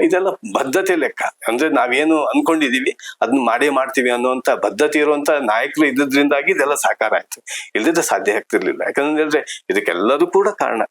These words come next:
ಮತ್ತೆ ಆ ಏನಂದ್ರೆ ಇದನ್ನ ಕೊನೆ ಮುಟ್ಸಕ್ಕೆ, ಆ, ಎಲ್ಲ ನಾಯಕರು ಪ್ರಯತ್ನ ಪಟ್ರು, ಮೋದಿ ಅವರು ಅದನ್ನ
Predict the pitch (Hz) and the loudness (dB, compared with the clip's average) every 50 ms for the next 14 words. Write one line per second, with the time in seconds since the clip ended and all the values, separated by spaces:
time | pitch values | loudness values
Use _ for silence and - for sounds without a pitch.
0 | - - - _ - - - _ - 165 160 - 196 - 180 180 185 196 202 208 | -6 -16 -16 _ -20 -20 -16 _ -8 -4 -2 0 0 2 4 4 4 2 2 0
1 | 202 196 196 185 - 160 156 160 165 156 165 165 165 156 156 156 - _ _ _ | 0 -2 -2 0 0 0 0 0 -2 -2 0 2 2 2 0 -2 -6 _ _ _
2 | _ - 147 156 175 226 233 220 208 - - - 196 196 190 233 220 190 156 127 | _ -4 -2 0 0 0 0 0 -4 -4 -2 -4 -4 -2 0 0 0 0 -2 -4
3 | 98 - _ _ _ _ _ - - 151 143 135 131 - - - - _ _ _ | -6 -10 _ _ _ _ _ -4 -2 0 0 0 -2 -4 -6 -10 -14 _ _ _
4 | - - - - 123 127 165 185 202 190 175 165 147 156 160 - 170 160 160 160 | -18 -12 -6 -2 0 2 4 4 2 2 2 0 0 0 0 0 -2 0 0 0
5 | 160 160 156 - 151 143 143 139 - - - - - - - - - - - - | 0 0 0 -2 -2 -2 -2 -4 -2 -2 -4 -2 -2 -2 0 0 0 -2 -2 -6
6 | - - - - - - - - - 156 165 170 151 160 151 147 156 170 165 139 | -8 -10 -12 -12 -12 -12 -6 0 2 2 2 4 2 2 2 2 2 2 2 2
7 | 113 90 - _ _ - - 120 113 120 113 107 | 2 -2 -4 _ _ -4 -2 0 0 2 2 2